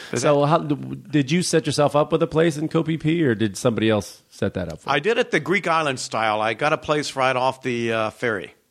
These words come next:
Speaker 2: Oh, really? You just wa-, and there was a guy standing there and going,
Speaker 1: Well, they,
Speaker 2: "Hey,
Speaker 1: well, they
Speaker 2: you
Speaker 1: have
Speaker 2: need a, you need
Speaker 1: people
Speaker 2: a
Speaker 1: I know
Speaker 2: place?"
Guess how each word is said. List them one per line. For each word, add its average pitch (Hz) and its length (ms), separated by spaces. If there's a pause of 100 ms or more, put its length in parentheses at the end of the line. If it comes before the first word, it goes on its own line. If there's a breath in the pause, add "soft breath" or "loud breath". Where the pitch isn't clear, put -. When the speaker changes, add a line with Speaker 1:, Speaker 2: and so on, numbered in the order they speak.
(240)
Speaker 2:
Oh, 147 140
really? 156 240
You 151 80
just 104 100
wa-, 143 80
and 139 140
there 135 80
was 127 100
a 117 60
guy 127 140
standing 131 340
there 131 180
and 123 100
going, 110 120
Speaker 1:
Well, 104 80
they, 151 80
Speaker 2:
"Hey, 240 60
Speaker 1:
well, 220 100
they 220 60
Speaker 2:
you 214 60
Speaker 1:
have 208 120
Speaker 2:
need 190 60
a, - 20
you 185 80
need 202 60
Speaker 1:
people 202 60
Speaker 2:
a 208 40
Speaker 1:
I - 20
know 214 80
Speaker 2:
place?" 226 320